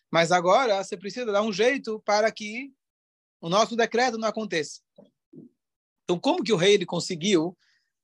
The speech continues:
revogar um decreto irrevogável? Então, ele teve que fazer aquilo que se chama uma emenda na lei,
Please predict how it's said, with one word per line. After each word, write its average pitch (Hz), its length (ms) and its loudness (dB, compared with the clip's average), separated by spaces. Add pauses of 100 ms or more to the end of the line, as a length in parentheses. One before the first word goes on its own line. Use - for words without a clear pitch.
(160)
revogar 185 600 4
um 196 40 -4
decreto 175 500 0
irrevogável? 139 600 -6 (920)
Então, 185 240 2
ele 233 100 2
teve 233 220 2
que 220 120 -4
fazer 208 520 2
aquilo 196 320 -10
que 180 140 -12
se 156 100 -10
chama 214 380 0
uma 185 200 -2
emenda 202 540 2
na 165 140 2
lei, 135 340 -2